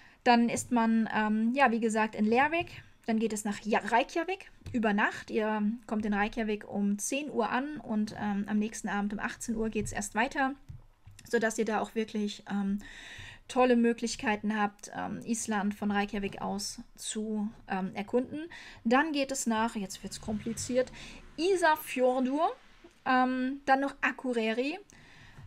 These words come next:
und dann geht's auch schon wieder zurück, ähm, nach Kirkwall und dann nach Hamburg.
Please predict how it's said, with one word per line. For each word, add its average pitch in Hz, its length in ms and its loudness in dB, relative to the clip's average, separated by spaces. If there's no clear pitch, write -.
und 240 80 2
dann 247 100 8
geht's 285 220 0
auch 254 100 -2
schon 247 140 0
wieder 233 180 2
zurück, 330 380 -2
ähm, 240 440 4
nach 220 160 -4
Kirkwall 302 480 0
und 240 320 2
dann 214 440 0
nach 202 280 0
Hamburg. 247 600 -2